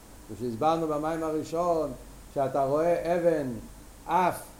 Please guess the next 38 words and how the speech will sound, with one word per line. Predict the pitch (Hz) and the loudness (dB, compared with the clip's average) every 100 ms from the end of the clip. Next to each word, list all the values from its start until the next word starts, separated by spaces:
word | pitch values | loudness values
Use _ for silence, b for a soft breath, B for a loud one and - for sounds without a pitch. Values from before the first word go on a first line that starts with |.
| - - - | -20 -12 -4
אתה | 131 143 | 0 2
לא | 156 | 4
יודע | 180 170 147 170 170 156 | 6 4 4 4 4 0
מהאבן | 147 143 165 175 165 151 139 | 0 0 0 2 4 4 2
מי | 156 | 0
זרק | 156 151 135 139 147 | 2 4 4 2 -2
אותו. | - 143 139 - - - - - - - | -6 -6 -6 -10 -18 -20 -20 -20 -16 -4
אתה | 123 | 2
לא | 160 | 4
יודע | 170 160 175 165 | 4 4 4 4
את | 165 | 2
המיילה | 147 160 180 170 | 2 2 4 2
של | 156 | 2
הנפש, | 151 143 160 185 175 160 135 | 0 2 0 0 2 2 2
המיילה | 143 156 160 | -2 -2 -2
של | - | 0
האודום, | 151 175 185 170 151 | 2 4 4 2 2
זה | 147 | 2
לא | 170 | 2
מגלה | 180 165 160 170 | 2 2 4 2
שום | 170 180 | 0 -2
דבר | 160 156 170 165 | 0 4 4 4
על | 160 156 | 2 2
הבעל | 147 139 170 170 | 2 4 4 4
הכיח, | 160 170 180 165 135 - - - - | 2 0 0 0 -2 -6 -16 -20 -4
אתה | 143 | 0
רק | 143 170 | 4 4
רואה | 160 170 | 6 4
את | 170 | 6
הפעולה. | 156 151 143 139 139 139 - - - - | 4 4 4 4 -2 -6 -10 -18 -20 -10
אז | 120 123 | -4 0
הפייל | 135 135 - - 170 180 160 | 2 0 -8 2 4 6 6
לא | 165 | 6
מגלה | 170 175 180 190 | 4 2 4 4
את | 196 | 2
הכיח, | 185 202 185 170 - - | 0 0 0 -4 -10 -8
עניין | 127 143 120 | -4 -2 0
של, | 160 | -2